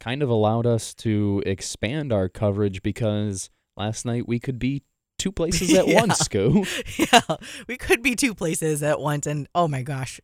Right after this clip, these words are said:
Speaker 2: what a, what a fun night. So it was. We'll get to the U H women's game in just a second, but I wanna have some quick little thoughts about the men's game. Uh, the Rainbow Warriors falling at U C Davis seventy-five sixty-three.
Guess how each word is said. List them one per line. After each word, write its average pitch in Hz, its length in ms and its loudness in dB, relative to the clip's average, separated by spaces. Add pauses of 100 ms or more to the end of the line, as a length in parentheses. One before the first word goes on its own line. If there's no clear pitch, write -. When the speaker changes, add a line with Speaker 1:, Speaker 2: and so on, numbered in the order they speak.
(140)
Speaker 2:
what 165 120 0
a, 156 80 4
what 175 200 4
a 175 40 2
fun 165 240 0
night. 147 220 0
So 160 240 -4 (300)
it 254 180 -4
was. 151 380 4 (400)
We'll 185 80 0
get 247 160 6
to - 100 0
the 208 220 6
U 185 240 4
H 180 320 -2
women's 196 340 0
game 160 220 -2
in 151 120 0
just 151 220 0
a 143 60 -6
second, 147 400 -4
but 143 180 -2 (260)
I 165 60 -6
wanna 170 220 6
have 160 200 0
some 147 280 -4 (120)
quick 185 200 -2 (100)
little 165 380 2 (100)
thoughts 156 260 6
about 151 320 0
the 143 160 -4
men's 160 440 0
game. 151 340 -2 (380)
Uh, 139 320 0 (280)
the 143 200 -2
Rainbow 165 300 2
Warriors 175 540 2
falling 165 520 2
at 165 300 4
U 165 280 -4
C 175 300 -6
Davis 151 600 -2
seventy-five 165 1000 2
sixty-three. 147 920 -4